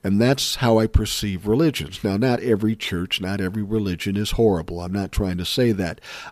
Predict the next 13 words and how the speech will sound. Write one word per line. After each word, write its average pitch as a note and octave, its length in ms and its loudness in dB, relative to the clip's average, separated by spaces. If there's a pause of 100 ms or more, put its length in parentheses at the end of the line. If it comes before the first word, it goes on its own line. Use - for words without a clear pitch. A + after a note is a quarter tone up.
I'm A2 80 0
just D3+ 200 2
saying C3+ 300 4
my A2+ 240 2
experience G2 800 -2
with G2 160 -2
religions, F2+ 720 -6
and F2+ 80 -2
I A#2+ 100 2
grew G2+ 240 2
up F#2 100 -4
a E2+ 60 -2
Lutheran, G#2+ 640 0